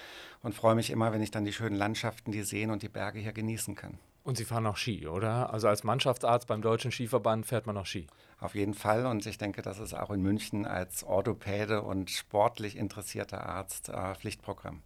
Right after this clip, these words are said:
Speaker 2: Ja, sehr gut. Auch wenn wir die Wärme ja genießen, äh, so denke ich manchmal, jetzt auch hier in so einem Raum, denke ich gerne manchmal an den Schnee, äh, dann ist wirk-, wirkt's gleich ein bisschen kühler.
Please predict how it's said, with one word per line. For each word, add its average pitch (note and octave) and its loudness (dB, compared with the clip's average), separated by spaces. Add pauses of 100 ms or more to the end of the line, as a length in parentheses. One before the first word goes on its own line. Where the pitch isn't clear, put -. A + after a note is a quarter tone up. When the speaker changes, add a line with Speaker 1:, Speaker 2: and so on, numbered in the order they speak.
(140)
Speaker 2:
Ja, D3 0
sehr B2 0
gut. A2+ -6 (300)
Auch C3 4
wenn D#3 6
wir D#3 2
die B2 2
Wärme D3 8
ja C#3 8
genießen, C#3 2
äh, C#3+ 6
so C3+ 2
denke C#3 4
ich C#3+ -2
manchmal, C#3 4 (200)
jetzt C#3+ 4
auch C3+ 8
hier C#3 6
in C3+ 2
so C3 8
einem B2+ 6
Raum, B2 8 (280)
denke C#3+ 6
ich - -8
gerne D#3 10
manchmal C3 6
an B2+ 6
den C3 4
Schnee, C3+ 6
äh, C3+ 4
dann C3+ 2
ist C3+ 2
wirk-, C3+ 2
wirkt's C#3+ 4
gleich C3 6
ein D#3+ 0
bisschen A#2 -4
kühler. A2 0